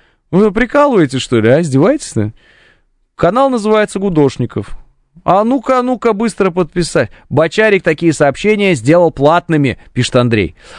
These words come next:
Ну, я пока бесплатный, это же как наркотик, сами понимаете. Сначала бесплатный, а потом, ну, все, вот, вот вы уже знаете, вот вы уже набрались. Это Павел Дуров так делал. Он говорит: "Всегда будет бесплатный Telegram". Потом: "Ну, не забудьте заплатить абонентскую плату или смотрите рекламу просто.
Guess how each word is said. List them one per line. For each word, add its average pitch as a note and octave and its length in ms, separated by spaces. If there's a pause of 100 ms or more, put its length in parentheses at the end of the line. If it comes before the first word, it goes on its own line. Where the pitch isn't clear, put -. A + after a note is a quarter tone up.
(140)
Ну, D#3 140
я G#3 160
пока G3+ 240
бесплатный, E3+ 680
это A#2+ 120
же A#2+ 80
как D#3 180
наркотик, D3+ 520
сами A#2+ 240
понимаете. G2+ 540
Сначала E3 360
бесплатный, D#3 640
а B2 100
потом, A3+ 420
ну, F3+ 100
все, G3 340 (220)
вот, A2+ 320
вот A2+ 180
вы C3+ 220
уже A2 320
знаете, F3 760
вот A#2+ 200
вы B2 100
уже A#2 160
набрались. A#2+ 500
Это - 160
Павел G#3+ 300
Дуров C#3 240
так A#2 180
делал. G2 300 (160)
Он C3+ 80
говорит: C3+ 160
"Всегда A#3 420
будет G#3 200
бесплатный E3 520
Telegram". B2+ 380
Потом: B2 260
"Ну, A3+ 160
не C#3+ 200
забудьте C3+ 400
заплатить G#2 360
абонентскую G2 460
плату D#3 240
или D#3 180
смотрите C#3 440
рекламу F2+ 340
просто. - 240